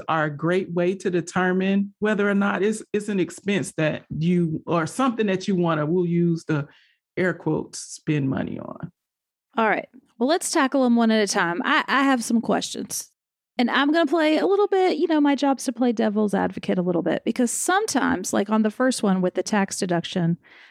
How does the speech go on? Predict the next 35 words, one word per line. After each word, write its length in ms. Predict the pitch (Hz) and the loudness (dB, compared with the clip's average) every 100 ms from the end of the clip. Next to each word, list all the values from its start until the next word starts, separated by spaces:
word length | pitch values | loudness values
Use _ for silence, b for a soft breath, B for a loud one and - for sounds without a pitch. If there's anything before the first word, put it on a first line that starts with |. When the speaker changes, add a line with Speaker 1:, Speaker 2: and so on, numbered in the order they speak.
| B | B
Speaker 2:
I 180 | - 226 | -2 2
have 180 | 254 240 | 2 2
heard 200 | 294 277 | 2 2
financial 500 | - 277 262 247 247 | 2 4 4 4 2
folks 360 | 220 220 202 - | 0 0 0 -2
say, 380 | - 185 175 170 | 0 2 4 2
like, 480 | 156 156 147 - - _ _ _ _ | 2 2 0 -4 -20 _ _ _ _
you 80 | 202 | -2
know, 140 | 180 | 0
"Spend 400 | 180 - 302 320 | 0 -2 0 2
this 180 | 311 - | 2 2
money 300 | 269 262 262 | 2 4 4
at 80 | 240 | 2
the 100 | 240 | 0
end 160 | 233 | 2
of 80 | 226 | 2
the 60 | 214 | 2
year 580 | 202 190 190 185 185 180 b _ - | 2 4 4 4 2 -2 b _ -4
so 160 | 208 | -2
that 160 | 196 180 | 0 0
you 100 | 208 | 2
don't 260 | 202 208 214 | 2 2 0
have 120 | 208 | -2
to 80 | - | -2
pay 220 | 185 180 | 0 0
taxes." 920 | 175 254 294 302 - 196 175 170 - - b b b _ | 0 0 0 0 -2 0 2 0 -2 -10 b b b _
But 160 | - 226 | -2 0
if, 240 | 247 240 _ _ | 0 -2 _ _
if 200 | 214 233 | -2 2
you're 100 | 247 | 0
spending 460 | 226 - 370 403 277 | 0 0 0 2 4
money 320 | 269 269 254 | 4 4 2
just 640 | 196 - 233 277 302 - | 0 0 2 2 2 0
to 200 | 285 - | -2 0
avoid 520 | 233 208 226 226 208 | 0 2 2 2 0